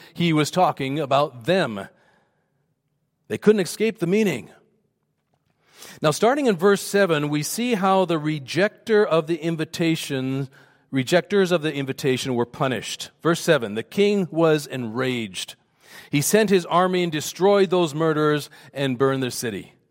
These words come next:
He was enraged. He had demonstrated his grace, demonstrated his kindness, his mercy, his patience, but his patience has a limit. His patience has an end.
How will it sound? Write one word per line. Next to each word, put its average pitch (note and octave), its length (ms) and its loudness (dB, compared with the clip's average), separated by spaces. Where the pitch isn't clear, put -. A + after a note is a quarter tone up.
He - 140 -12
was A#3 180 -6
enraged. C#3 960 -8
He G3 240 2
had E3 240 2
demonstrated F#3+ 720 2
his C3 260 -2
grace, D#3 720 -4
demonstrated F3+ 580 0
his C3+ 220 -4
kindness, G3+ 720 -2
his C3 240 -4
mercy, D3+ 600 0
his E3+ 220 2
patience, G3 640 0
but D3+ 160 -2
his C#3+ 180 -4
patience G3 600 -4
has D#3+ 280 -6
a E3 80 0
limit. E3 540 -2
His - 160 -10
patience F3 540 -2
has D3 300 -6
an C3+ 140 -6
end. A#2 520 -6